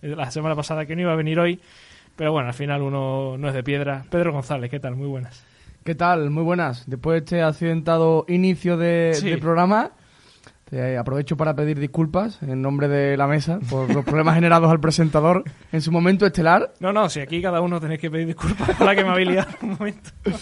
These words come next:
Speaker 2: Pero bueno, con ganas de, del programa de hoy, encantado como siempre de estar aquí con vosotros, y hay mucho de qué hablar, el tifo, el partido, Monchi, y lo más importante a día de hoy,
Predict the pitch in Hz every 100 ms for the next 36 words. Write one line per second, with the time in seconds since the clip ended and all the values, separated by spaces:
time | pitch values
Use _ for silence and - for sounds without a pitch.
0 | - - - - - - - 170 196 180
1 | 139 160 175 196 196 180 190 190 185 180
2 | 180 175 180 175 185 220 254 262 269 262
3 | - 135 143 143 170 170 156 170 160 160
4 | 160 160 160 165 160 175 180 196 220 185
5 | - 160 175 180 170 165 160 196 196 139
6 | 131 156 180 - 170 175 160 160 147 165
7 | 165 156 156 156 156 175 175 165 - 165
8 | 165 165 _ - 147 151 156 170 147 165
9 | 165 170 170 170 175 185 208 247